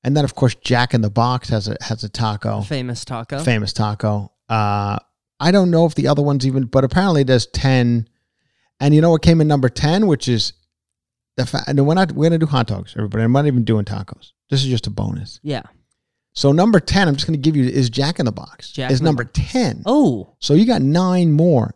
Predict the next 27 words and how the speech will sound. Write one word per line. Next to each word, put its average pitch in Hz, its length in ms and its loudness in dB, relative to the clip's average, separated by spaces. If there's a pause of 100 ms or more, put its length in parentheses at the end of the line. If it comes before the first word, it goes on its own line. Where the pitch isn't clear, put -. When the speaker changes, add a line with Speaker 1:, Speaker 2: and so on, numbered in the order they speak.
(140)
Speaker 2:
You - 60 -2
Speaker 1:
And - 60 4
Speaker 2:
got 240 120 4
Speaker 1:
that 190 60 0
Jack 208 200 4
in 226 80 2
the - 60 4
Speaker 2:
nine - 140 0
Speaker 1:
Bo-, 170 60 0
I 185 120 6
haven't 170 180 4
Speaker 2:
better 139 120 0
Speaker 1:
had 156 120 2
that 135 120 4
Speaker 2:
tacos. - 60 -6
Speaker 1:
Jack 135 200 2
in 131 60 0
the 123 60 0
Box 120 220 0
taco 120 280 0
in 110 60 0
a 107 40 -2
long 113 200 -2
time. - 140 -10 (180)
And 127 60 0
you 156 60 6
know 165 100 0